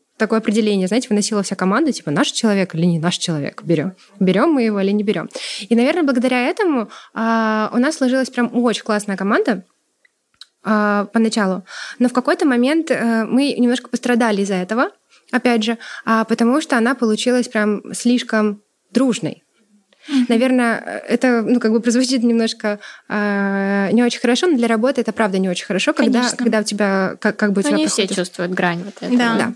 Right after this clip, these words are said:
Speaker 2: да.
Speaker 1: Да, да, да. А, у нас образовалось какое-то несметное количество пар.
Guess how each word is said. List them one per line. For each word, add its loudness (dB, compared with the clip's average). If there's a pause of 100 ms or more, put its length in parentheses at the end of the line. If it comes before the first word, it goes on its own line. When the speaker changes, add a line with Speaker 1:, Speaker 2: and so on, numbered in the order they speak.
(100)
Speaker 2:
да. -8
Speaker 1:
Да, 4 (120)
да, 0
да. -4 (380)
А, 2
у 2
нас 2
образовалось 2
какое-то -2
несметное 0
количество -4
пар. -2